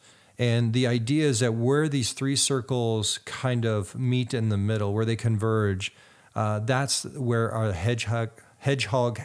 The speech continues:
concept lies. It's, it's right in that. And so within these three circles, you have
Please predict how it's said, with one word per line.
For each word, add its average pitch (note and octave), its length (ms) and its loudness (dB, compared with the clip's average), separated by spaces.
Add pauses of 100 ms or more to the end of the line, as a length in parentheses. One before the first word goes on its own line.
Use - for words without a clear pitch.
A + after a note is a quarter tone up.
concept A#2 600 -2 (140)
lies. A2 580 0
It's, G#2+ 160 -4
it's C3 260 -2
right B2 320 0
in A2+ 140 2
that. G#2+ 340 -2 (440)
And C#3+ 180 2
so D#3 160 4
within D3 340 2
these E3+ 260 2
three C3+ 160 0
circles, B2 500 0
you A#2 100 2
have A#2 320 0